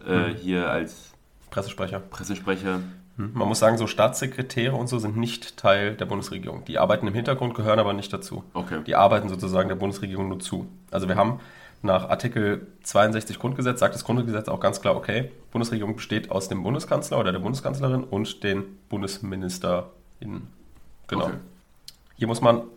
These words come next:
Speaker 2: sich auch überlegen, okay, in welcher Stellung stehen jetzt Bundeskanzler und Bundesminister zueinander?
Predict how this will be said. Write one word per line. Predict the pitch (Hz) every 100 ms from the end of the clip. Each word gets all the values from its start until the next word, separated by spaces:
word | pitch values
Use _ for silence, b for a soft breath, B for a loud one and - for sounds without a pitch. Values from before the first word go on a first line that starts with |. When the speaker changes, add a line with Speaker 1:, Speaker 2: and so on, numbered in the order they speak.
| -
Speaker 2:
sich | 110
auch | 101
überlegen, | 104 98 98 131 117
okay, | - 98 120 - - - - -
in | 98
welcher | 90 113
Stellung | - 104 120 -
stehen | 95
jetzt | 95 92 -
Bundeskanzler | 120 120 - 110 - 110 110
und | 107 -
Bundesminister | 107 104 95 92 92 90
zueinander? | - 85 85 82 78